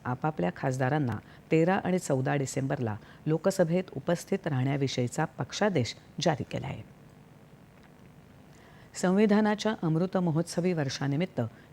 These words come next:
ही विशेष चर्चा आयोजित करण्यात आली आहे. चौदा डिसेंबर रोजी पंतप्रधान नरेंद्र मोदी या चर्चेला उत्तर देणार आहेत. राज्यसभेत गृहमंत्री अमित शहा सोळा डिसेंबर रोजी या चर्चेची सुरुवात करण्याची शक्यता आहे.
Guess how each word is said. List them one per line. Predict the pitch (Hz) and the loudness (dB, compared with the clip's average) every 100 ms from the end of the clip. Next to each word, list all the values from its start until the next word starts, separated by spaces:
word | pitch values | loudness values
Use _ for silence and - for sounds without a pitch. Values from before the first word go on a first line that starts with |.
| 151 | -2
ही | |
विशेष | 147 143 185 196 | 0 0 -2 -4
चर्चा | - 147 135 170 185 | -2 -2 0 -2 -4
आयोजित | 139 139 139 165 - | -4 -4 -2 -4 -4
करण्यात | 135 120 117 | -4 -2 -2
आली | 117 131 | -2 0
आहे. | 135 185 - - - - | 0 -2 -8 -20 -20 -6
चौदा | - 156 156 160 | 2 4 4 2
डिसेंबर | 143 - 139 143 | 0 -2 -2 0
रोजी | 170 147 104 - - - | 0 -2 -6 -8 -20 -2
पंतप्रधान | 151 156 175 175 175 | 0 2 2 2 2
नरेंद्र | 185 139 139 135 | 0 0 0 0
मोदी | 135 135 147 | 0 -2 -2
या | 139 127 | -2 -4
चर्चेला | - 117 - 123 - - | -2 -2 0 0 -2 -6
उत्तर | - 147 | -6 -4
देणार | 123 110 110 | -4 -4 -6
आहेत. | 110 - - - - - - - - - | -6 -10 -14 -20 -20 -20 -20 -20 -12 -2
राज्यसभेत | 151 160 185 196 190 214 | 2 2 2 2 2 2
गृहमंत्री | 170 165 165 170 170 | 2 2 2 2 0
अमित | 151 165 | 2 0
शहा | - 170 175 - - - | 0 -2 -2 -6 -16 -6
सोळा | - 165 180 | 2 4 6
डिसेंबर | 185 170 160 156 | 2 0 0 0
रोजी | 147 147 139 139 | 2 2 0 -2
या | 135 131 | -2 -2
चर्चेची | 135 127 143 - 147 | -2 0 -2 -2 -4
सुरुवात | - 127 151 - | -2 -2 -2 -2
करण्याची | 123 110 117 196 | -2 -2 -4 -6
शक्यता | - - - - | -8 -8 -8 -8
आहे. | 92 | -12